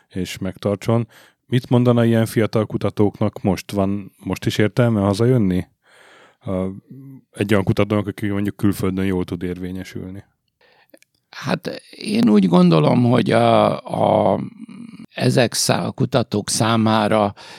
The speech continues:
Speaker 2: igazából nem nagyon, ö, változott a, a helyzet, tehát, ö, biztos vagyok benne, hogy ők továbbra is meg fogják kapni a lehetőségeket.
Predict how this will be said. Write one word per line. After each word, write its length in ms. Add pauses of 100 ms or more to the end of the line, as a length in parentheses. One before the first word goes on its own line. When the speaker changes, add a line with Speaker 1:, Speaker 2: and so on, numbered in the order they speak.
(100)
Speaker 2:
igazából 800
nem 200
nagyon, 560
ö, 380 (380)
változott 960
a, 260 (840)
a 640 (320)
helyzet, 640
tehát, 640 (160)
ö, 460
biztos 360
vagyok 260
benne, 300
hogy 160
ők 140
továbbra 420
is 120
meg 220
fogják 380
kapni 380
a 80
lehetőségeket. 1080